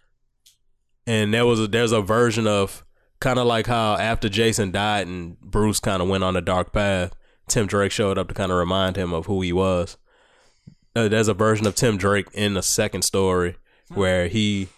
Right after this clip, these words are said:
Speaker 1: and this is the first time I've seen Tim Drake used how he's used in, he was used in the comics originally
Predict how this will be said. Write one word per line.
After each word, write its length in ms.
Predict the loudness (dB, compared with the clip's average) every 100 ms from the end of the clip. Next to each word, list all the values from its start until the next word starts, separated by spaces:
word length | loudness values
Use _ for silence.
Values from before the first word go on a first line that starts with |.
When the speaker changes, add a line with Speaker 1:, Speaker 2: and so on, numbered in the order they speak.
| _ -6
Speaker 1:
and 140 | 0
this 80 | 0
is 60 | 0
the 80 | -2
first 280 | 0 0
time 300 | 2 2 2 0
I've 160 | 0
seen 220 | 0 0
Tim 200 | 0 -2
Drake 320 | 0 0 0 -4
used 420 | -4 -2 -2 -2
how 140 | -2 -2
he's 180 | -2
used 180 | -4 -4
in, 160 | -4 -4
he 120 | -2
was 160 | -2 -2
used 160 | -4
in 60 | -6
the 80 | -4
comics 360 | -2 -2 0
originally 500 | 0 0 0 0 -2